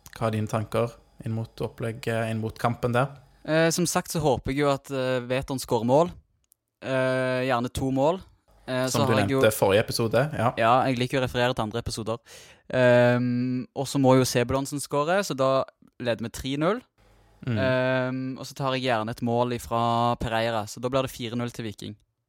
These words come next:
Speaker 1: Ja, så du har allerede gjettet resultatet også, fire null. Det er strålende. Eh, Lars,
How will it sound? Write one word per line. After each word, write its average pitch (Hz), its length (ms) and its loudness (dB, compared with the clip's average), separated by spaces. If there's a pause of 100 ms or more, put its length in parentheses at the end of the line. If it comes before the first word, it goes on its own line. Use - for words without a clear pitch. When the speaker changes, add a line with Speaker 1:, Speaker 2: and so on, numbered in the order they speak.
(300)
Speaker 1:
Ja, 127 140 6
så - 160 -8
du - 80 0
har 117 80 4
allerede 113 260 4
gjettet 107 340 0
resultatet 107 460 -2
også, 135 100 4
fire 104 240 0
null. 123 220 4
Det 117 240 0
er 117 140 8
strålende. 117 680 0 (540)
Eh, 120 340 6
Lars, 123 640 4